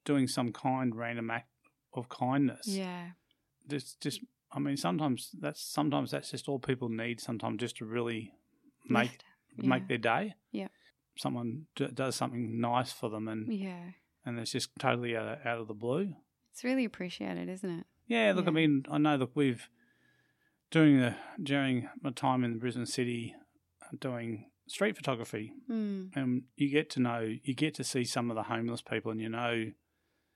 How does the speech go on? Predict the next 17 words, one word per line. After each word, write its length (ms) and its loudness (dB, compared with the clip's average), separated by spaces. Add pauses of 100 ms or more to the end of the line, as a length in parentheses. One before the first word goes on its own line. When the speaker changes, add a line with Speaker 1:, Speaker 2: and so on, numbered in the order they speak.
(240)
Speaker 1:
they're 500 -4 (340)
homeless 440 4
because 360 -6
you 100 -4
see 300 0
them 440 -6 (360)
Speaker 2:
All 160 -4
the 80 -12
time, 340 -10
Speaker 1:
week 200 6
Speaker 2:
like, 80 0
Speaker 1:
in, 180 0
week 200 -2
Speaker 2:
yeah, 200 2
Speaker 1:
out, 60 -2
you, 60 -2
Speaker 2:
yeah. 160 -4